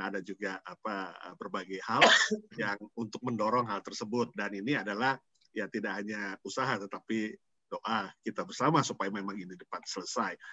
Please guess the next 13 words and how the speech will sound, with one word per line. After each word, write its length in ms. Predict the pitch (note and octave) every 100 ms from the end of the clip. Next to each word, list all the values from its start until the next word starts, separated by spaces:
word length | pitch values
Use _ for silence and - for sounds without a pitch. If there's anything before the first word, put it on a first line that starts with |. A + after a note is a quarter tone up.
| -
Nah, 60 | D3
yang 140 | D3+
kedua 420 | D3+ D#3 F3 A#3 C#3+
adalah, 400 | A#2 F#2+ G2 D3 - - - - -
eh, 100 | B2
berkaitan 480 | B2+ B2+ C3+ C3 C3
bo-, 240 | C3 B2 _
boikot 400 | B2 C3 B2 - C#3
ini 180 | C#3+
memang, 460 | E3+ C#3 D3 F3+ F3 -
eh, 500 | C3 B2+ B2+ B2+ B2 B2+ - - - _
sudah 400 | - D3+ C3+ B2+
sesuai 640 | B2 - D3 F3+ G3+ B2+